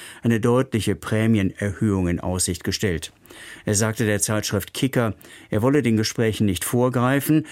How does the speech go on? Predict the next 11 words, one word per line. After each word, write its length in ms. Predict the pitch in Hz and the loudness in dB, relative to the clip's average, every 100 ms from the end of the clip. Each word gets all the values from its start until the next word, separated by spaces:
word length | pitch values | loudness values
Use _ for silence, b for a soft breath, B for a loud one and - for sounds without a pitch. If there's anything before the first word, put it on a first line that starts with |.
| B | B
der 100 | 110 | -2
Betrag 500 | 104 - 104 104 113 | 0 -2 -2 0 0
werde 240 | 110 107 95 | 0 0 0
aber 180 | 90 87 | 0 0
im 100 | 90 | -2
Vergleich 520 | 104 90 104 107 107 | -2 -2 -2 -2 -2
zu 100 | 95 | -2
den 180 | 87 85 | -2 -2
vergangenen 640 | 98 87 104 139 104 90 | -2 -2 2 2 2 0
beiden 300 | 98 98 95 | 0 0 0
Europameisterschaften 1200 | 87 92 104 107 101 101 107 98 107 - 110 | -2 -2 -2 0 0 0 -2 -2 -2 -2 -2